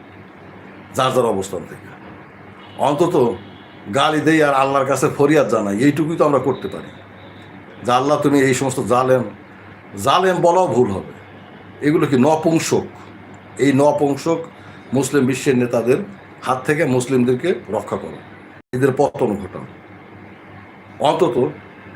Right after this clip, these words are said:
শির দ্বারা সোজা রেখা যেন কথা বলতে পারে, এইরকম নেতাদেরকে মুসলিম বিশ্বের দেশগুলোতে ক্ষমতায় বসাও। এইটুকু প্রার্থনা অন্তত আমরা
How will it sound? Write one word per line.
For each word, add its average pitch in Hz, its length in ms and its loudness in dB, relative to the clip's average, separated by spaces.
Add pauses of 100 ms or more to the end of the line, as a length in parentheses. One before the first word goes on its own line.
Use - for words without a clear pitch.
(680)
শির 175 320 -2
দ্বারা 156 380 2
সোজা 143 300 0
রেখা 160 220 2
যেন 139 260 -2
কথা 120 200 -2
বলতে 113 260 -4
পারে, 131 200 0
এইরকম 170 460 2 (580)
নেতাদেরকে 131 580 0
মুসলিম 120 340 -4
বিশ্বের 120 360 -4
দেশগুলোতে 123 640 2 (420)
ক্ষমতায় 104 380 -4
বসাও। 87 280 -12 (1700)
এইটুকু 170 380 2
প্রার্থনা 127 400 0
অন্তত 113 320 -2
আমরা 127 320 0